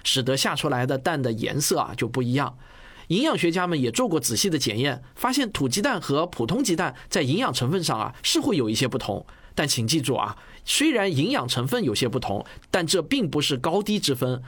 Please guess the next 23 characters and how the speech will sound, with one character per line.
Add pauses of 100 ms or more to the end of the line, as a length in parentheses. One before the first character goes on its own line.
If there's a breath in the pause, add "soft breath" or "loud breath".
(140 loud breath)
我
们
人
体
需
要
的
是
营
养
均
衡，
每
一
种
营
养
都
有
它
的
价
值，